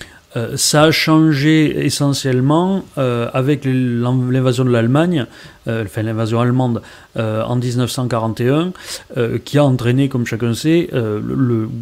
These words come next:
ou ne sait pas, mais enfin c'est, c'est, c'est, c'est un des épisodes les plus connus, le déménagement en masse d'un grand nombre d'usines dans l'Oural, notamment des usines d'armement, euh,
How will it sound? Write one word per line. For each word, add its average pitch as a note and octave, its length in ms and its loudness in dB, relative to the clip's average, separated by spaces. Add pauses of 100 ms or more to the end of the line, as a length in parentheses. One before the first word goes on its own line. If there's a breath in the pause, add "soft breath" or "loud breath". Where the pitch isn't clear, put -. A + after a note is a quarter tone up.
ou C#3 100 -2
ne A#2 120 2
sait B2 120 -2
pas, D#3 160 0
mais D3+ 100 -6
enfin A#2 220 -4
c'est, - 260 -10
c'est, A2+ 280 -8
c'est, A#2 240 -10
c'est - 140 -10
un A2+ 40 -4
des A2 140 -2
épisodes A#2 240 0
les A2+ 40 -2
plus G#2+ 140 -6
connus, D3 300 0 (220 loud breath)
le B2+ 120 4
déménagement C#3+ 800 6
en B2+ 60 -2
masse C#3+ 420 4
d'un B2 120 -2
grand A#2+ 200 0
nombre C3+ 380 2
d'usines B2 420 0 (220)
dans B2 160 0
l'Oural, C3 340 4
notamment A#2+ 280 -2
des A2+ 120 -2
usines A#2+ 200 -2
d'armement, B2 640 -2 (760 loud breath)
euh, A#2 400 0